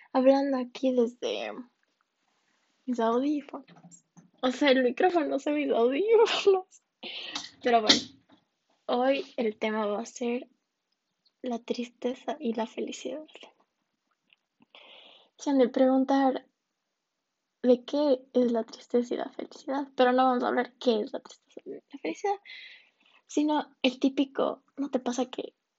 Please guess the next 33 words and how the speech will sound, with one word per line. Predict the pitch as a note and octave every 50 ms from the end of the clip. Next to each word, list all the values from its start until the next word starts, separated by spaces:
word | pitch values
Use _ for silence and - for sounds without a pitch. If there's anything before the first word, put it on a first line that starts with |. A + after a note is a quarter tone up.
| _ _ _ _ _ _ _ _ _ _ -
yo | C4+ D4 D#4+ -
qué | - C4
sé, | B3 - B3+ B3
te | B3 B3
pegas | B3 - D4 D#4 C#4+ B3
una | A#3 A#3+ A#3+ A#3+
llorada | A#3+ A#3+ A#3+ A#3+ A#3+ A#3+ A#3+ A#3+ B3 B3+ B3+ B3 -
así, | - C4+ C4 - - - - -
de | - -
esas | C4+ - C4+ C4
que | C4+ - -
te | - - C4
<laughs> |
dejan | C#4 C4+ C4+ - - - D#4 C4+ B3+
los | C4 B3 B3+
ojos | B3+ C4+ D4+ C#4+ B3
ni | A#3+ A#3+ B3 A#3+
que, | - - - - - _ _ _ _ - - - - - - _
ni | - B3 A#3+
que | B3 A#3+ - - - -
te | -
hubiera | A#3+ B3 B3 B3
picado | _ C4 B3+ - _ - A#3+ B3 B3
unas | A#3+ B3 A#3+ B3+ B3+
abejas? | B3 B3 B3 B3+ C4 C4+ C4+ - - C#4+ C#4+ C4+ - _
Bueno, | C4+ C4+ C#4
a | C#4+
mí | D4+
siempre | - D#4+ D4+ C4+ B3+
me | B3 B3
pasa, | B3 - - C#4 _ - _ _ _ _ _ _ _
que | - C4+
me | C4 C4 C4+ C#4+ -